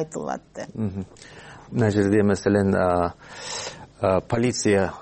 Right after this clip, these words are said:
Speaker 2: жана аскер ошол кандуу окуялар болуп жатканда барган,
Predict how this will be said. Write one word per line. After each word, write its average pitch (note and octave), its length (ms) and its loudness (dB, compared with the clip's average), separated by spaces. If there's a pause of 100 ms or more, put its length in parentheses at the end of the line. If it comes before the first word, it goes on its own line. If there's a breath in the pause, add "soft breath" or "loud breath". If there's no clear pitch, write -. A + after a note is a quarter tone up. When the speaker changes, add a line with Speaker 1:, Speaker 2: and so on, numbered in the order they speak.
(120)
Speaker 2:
жана G#2 180 2
аскер A2 540 0 (640 loud breath)
ошол G2+ 760 -2 (540)
кандуу A2+ 260 2
окуялар G#2+ 320 4
болуп G#2 160 2
жатканда G#2+ 680 2
барган, G2+ 680 -2